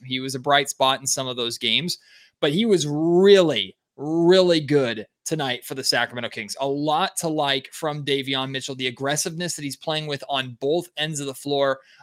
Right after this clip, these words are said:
uh, is, is beautiful to see. He's looking for that shot and finding success with that shot, especially in the mid-range. He's showing off the ball handling that he possesses that, quite frankly, I didn't realize that he possessed, uh, using his quick first step, using a,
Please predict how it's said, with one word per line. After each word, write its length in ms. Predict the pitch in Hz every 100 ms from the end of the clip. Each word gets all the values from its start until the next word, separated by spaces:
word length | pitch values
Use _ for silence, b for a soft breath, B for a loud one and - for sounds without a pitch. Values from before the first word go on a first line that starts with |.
| -
uh, 220 | 123 127
is, 340 | 135 135 123 98
is 200 | 135 120
beautiful 460 | 147 170 156 139
to 100 | 135
see. 260 | - 147 139
He's 220 | 135 127
looking 480 | 135 147 170 180 160
for 140 | 165
that 240 | 151 139 -
shot 320 | - 143 139
and 100 | 131
finding 300 | 135 135 127
success 440 | 127 - 147 131
with 120 | 139
that 160 | 131 127
shot, 260 | - 127 127
especially 380 | - 131 -
in 60 | 135
the 60 | 131
mid-range. 540 | 131 131 131 131 - B -
He's 140 | 156
showing 360 | - 170 180 170
off 180 | 160
the 80 | 156
ball 300 | 123 131 139
handling 420 | 147 160 160 170
that 100 | 160
he 100 | 151
possesses 540 | 156 147 151 156 180 143
that, 100 | 127
quite 260 | - 143
frankly, 380 | - 135 139 135
I 140 | 113 127
didn't 240 | 139 120
realize 560 | 120 131 139 147 165 - B -
that 80 | 156
he 160 | 165
possessed, 580 | 160 165 135 156 180 - b b
uh, 100 | 120 120
using 440 | 123 147 127 143
his 260 | 147 139 -
quick 260 | - 143
first 300 | - 143 131
step, 280 | - 131 131
using 400 | 123 135 131 131
a, 100 | 127